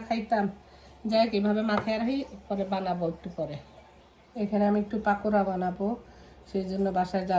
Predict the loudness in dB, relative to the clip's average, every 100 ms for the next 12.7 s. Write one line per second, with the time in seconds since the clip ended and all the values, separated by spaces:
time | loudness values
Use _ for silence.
0 | 2 0 0 -6 -2 -4 -2 0 0 0
1 | -2 -2 -2 0 0 -2 -2 -4 -2 -2
2 | -4 -8 -18 -20 -12 -6 -2 0 0 2
3 | 2 0 -2 0 0 0 -2 -2 0 0
4 | 0 -2 0 -2 -2 -4 -2 -2 -2 -2
5 | -4 -2 -2 0 0 0 0 -2 -4 -2
6 | -2 -4 -2 -2 -2 -2 -2 -2 -4 -2
7 | -2 0 -2 -4 -20 -14 -6 0 2 0
8 | 0 -2 0 4 4 4 -2 -12 -4 0
9 | 0 0 -2 0 0 0 0 0 0 2
10 | 2 2 0 0 -2 -2 -2 -4 -4 -4
11 | -2 -2 -2 -4 -8 -16 -20 -20 -20 -8
12 | -6 -2 0 0 0 -4